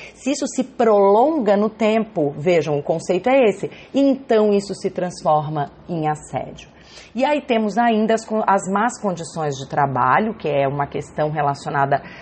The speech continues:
a, ao princípio da prevenção, ao, pra, pro bom ambiente de trabalho. Então, ah, aqui a gente percebe uma questão de intencionalidade. Então, espaços pequenos, mal iluminados, com cadeiras ruins, mobiliário ruim, ergonomia ruim,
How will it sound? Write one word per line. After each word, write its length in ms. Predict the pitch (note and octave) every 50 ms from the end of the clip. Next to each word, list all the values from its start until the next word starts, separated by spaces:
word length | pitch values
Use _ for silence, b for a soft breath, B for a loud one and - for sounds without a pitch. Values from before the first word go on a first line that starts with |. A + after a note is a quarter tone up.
| B B
a, 300 | - C#3+ C#3+ C#3 C#3+ - - - - -
ao 160 | - C#3 C3+
princípio 440 | - - D#3 D#3 D3 - - - -
da 100 | A3+ B3+
prevenção, 1120 | B3+ G3+ G#3 F#3+ B3 C4+ C#4 C4+ - - G3+ G3 G#3 G#3+ A3+ A3+ A3+ G#3+ G3+ F3 E3 D#3 D3 D#3+
ao, 240 | E3 D3 C#3 G#2 - C#3+ - -
pra, 180 | - D#3+ D3+ D3
pro 220 | - - D3+ D3+
bom 320 | D3 C3+ D3 E3 G3 A#3 A#3
ambiente 520 | G3+ F#3 E3+ D3+ D#3 D#3+ E3 E3 D#3 - - C#3
de 100 | C3+ C3+
trabalho. 580 | - C3+ C#3 C3+ C3+ C3 C3+ C3+ D3 F#3 G3+ G3+ B B B B B B B
Então, 300 | - - A3 A3 A3 A3 -
ah, 320 | F#3+ F3+ E3 E3 C#3 - - - - - -
aqui 420 | F#3 F#3+ - - - B3+ C#4 D#4
a 60 | C#4
gente 240 | A3 F#3+ A3 G#3 -
percebe 360 | - F#3+ F3+ - G#3+ G#3+ F#3+
uma 140 | G#3 G#3+ G#3
questão 300 | G#3 G#3 G3+ - G#3+ G#3
de 140 | G3+ E3 G3+
intencionalidade. 1160 | A#3+ B3 A#3 A3 A3 A3 A3 - G#3+ G3+ G3+ G3 G3 F#3+ E3 C#3+ C3 B2+ B2 B2 B2+ - C#3+
Então, 240 | D3 - F#3+ G3 F#3+ B B B B B -
espaços 560 | G#3 - - - B3 C4 D4 C#4+ - B3 -
pequenos, 800 | - - G#3+ - - G3+ E3+ D3+ D3 C3+ B2+ B2+ A#2+ - - - B B B B
mal 200 | G3 A3+ A3+ A3+
iluminados, 960 | A3+ G#3+ G3+ G3 G3 G3 F#3 E3+ D#3 D#3 D#3+ D#3 D#3 D3+ D3 C#3 C#3+ D3 -
com 160 | - - G#3
cadeiras 460 | G3+ - G3+ F3+ D#3+ F3+ F3 F3 E3+ -
ruins, 580 | D3+ D#3+ F3 D#3+ D3+ D#3 D#3 D#3 D#3 D3 -
mobiliário 580 | F3+ F#3 F#3+ F3 F#3+ F#3 F3 D#3+ E3 E3 E3 E3
ruim, 480 | - D#3+ D#3 D3+ D3 D3+ D#3+ D#3 D3 D3
ergonomia 600 | D#3 F3 D#3+ G3+ G3+ G3 F#3 F3+ F3 F3+ F#3 F3
ruim, 480 | D3 E3 E3 D3+ D3+ E3+ F3 E3+ E3